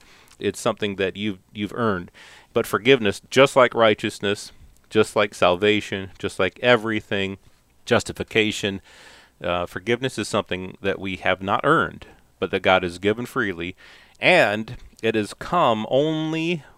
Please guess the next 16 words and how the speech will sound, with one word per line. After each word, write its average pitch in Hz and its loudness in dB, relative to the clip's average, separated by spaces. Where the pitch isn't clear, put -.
one 120 0
way, 117 4
and 104 0
that's 113 -2
through 113 0
the 107 0
cross 104 2
of 92 -6
Jesus 98 -6
Christ. 135 -2
But 135 -2
Joel, 139 4
Jesus 165 -4
said 113 2
in 127 0
the 92 4